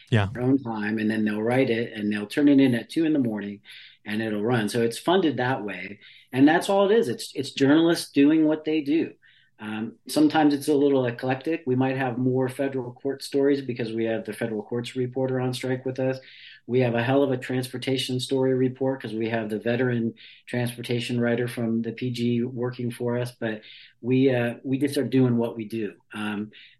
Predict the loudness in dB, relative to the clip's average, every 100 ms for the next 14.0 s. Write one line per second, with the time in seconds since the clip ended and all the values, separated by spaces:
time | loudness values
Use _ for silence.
0 | _ _ _ _ -20 -20 _ _ _ _
1 | -12 -12 -6 -2 2 4 4 2 2 2
2 | 2 4 6 4 2 -8 -6 -4 -4 -2
3 | 2 6 6 6 2 2 0 -2 -6 -2
4 | 2 4 4 2 2 0 -4 -6 -6 -6
5 | -4 -4 -2 0 0 -4 -8 -4 0 0
6 | -2 -8 -8 -10 -10 -12 -12 -10 -12 -10
7 | -8 -8 -6 -4 -6 -8 -8 -8 -4 -6
8 | -8 -18 -20 _ _ _ _ _ -12 -6
9 | -4 -2 -2 -2 -2 -2 -2 0 -2 -2
10 | -2 -2 -6 -8 -8 -6 -4 -4 -4 -6
11 | -12 -10 -10 -8 -6 -2 -2 -2 -6 -16
12 | -16 -8 -4 -4 -4 -6 -4 -4 -4 -6
13 | -4 -4 -4 -6 -6 -8 -6 -6 -6 -10